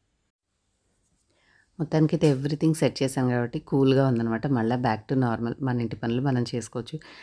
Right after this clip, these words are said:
ఎక్కడ ఉండాల్సినవి అక్కడ ఉన్నాయి, ఎక్కడ సర్దాల్సినవి అక్కడ తీసి, అన్నెసెసరీ థింగ్స్ కూడా తీసేసాను పనిలో పనిగా. అంటే కొన్ని మనం స్థలం లేదని అలా పెట్టిన వాటిని కొన్ని మంచం కింద ప్యాకింగ్ చేసేసి తోసేసాను అనమాట. So, కిచెన్ కూడా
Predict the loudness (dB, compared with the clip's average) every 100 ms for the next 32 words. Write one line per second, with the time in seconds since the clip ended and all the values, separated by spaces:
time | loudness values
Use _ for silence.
0 | -18 -14 0 2 4 2 0 0 0 0
1 | 0 2 2 2 -2 -6 -6 -6 -4 -2
2 | -2 -2 -4 -4 -4 -2 0 2 0 -2
3 | -2 0 0 -2 -2 -4 -2 -4 -4 -4
4 | -4 -2 -2 -2 -2 -2 -2 -4 -8 -20
5 | -20 -10 -2 0 6 6 6 6 4 2
6 | 2 0 -6 -12 -2 2 2 2 2 2
7 | 2 2 0 -2 -2 -2 -2 -2 -4 -2
8 | 0 0 -2 -4 -4 -2 -2 -4 -12 _
9 | _ _ -2 0 0 2 0 -4 -8 -4
10 | -2 -2 -4 -4 -4 -4 -6 -8 -12 -16
11 | -20 -20 -20 _ -4 -2 -2 -2 -2 2
12 | 4 4